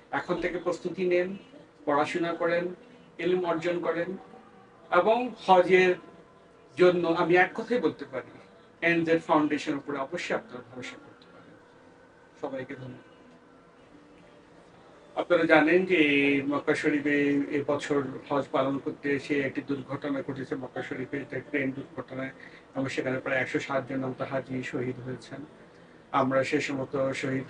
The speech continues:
হাজিগণের রুহের মাগফিরাত কামনা করছি, তাদের শোক সন্তপ্ত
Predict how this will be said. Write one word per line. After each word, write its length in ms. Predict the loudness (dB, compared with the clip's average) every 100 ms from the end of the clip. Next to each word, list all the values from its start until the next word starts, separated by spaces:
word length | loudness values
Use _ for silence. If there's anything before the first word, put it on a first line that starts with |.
| -6
হাজিগণের 580 | -4 -4 -4 -2 -2 -4 -12 -20 -20 -20 -20 -12
রুহের 460 | -6 -2 0 0 0 -6 -20 -20 -10 -4
মাগফিরাত 420 | -4 0 0 2
কামনা 300 | 0 -2 -2
করছি, 400 | -6 -10 -10 -12 -14 -16 -6
তাদের 220 | -6 -4
শোক 280 | -4 -4 -6
সন্তপ্ত 480 | -8 -8 -10 -12